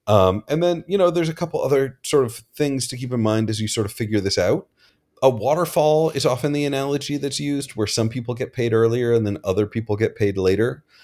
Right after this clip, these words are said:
So a lot of times on these projects, say, all of your investors might be able to get their money back. And then once everyone's gotten their money back, once everyone's recouped, then the percentages might change.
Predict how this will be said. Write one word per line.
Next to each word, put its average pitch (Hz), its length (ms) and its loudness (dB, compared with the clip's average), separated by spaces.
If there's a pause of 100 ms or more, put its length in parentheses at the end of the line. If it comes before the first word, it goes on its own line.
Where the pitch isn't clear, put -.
(120)
So - 260 4
a 120 80 2
lot 127 220 4
of 151 100 -4
times 123 260 -2
on 113 100 2
these 107 140 -2
projects, 98 480 -2
say, 95 320 2 (300)
all 127 200 6
of 123 100 2
your 120 120 0
investors 107 500 -2
might 98 140 -4
be 110 80 -4
able 98 100 -4
to 87 60 -6
get 98 120 -4
their 95 100 0
money 87 180 -4
back. 104 540 0 (300)
And 104 160 0
then 98 340 -2
once 165 800 0
everyone's 113 420 2
gotten 101 220 2
their 107 100 2
money 98 160 0
back, 104 300 2
once 110 180 0
everyone's 98 380 0
recouped, - 840 -4 (460)
then 107 680 2
the 95 560 6
percentages 104 540 -2
might 92 140 -4
change. - 560 -10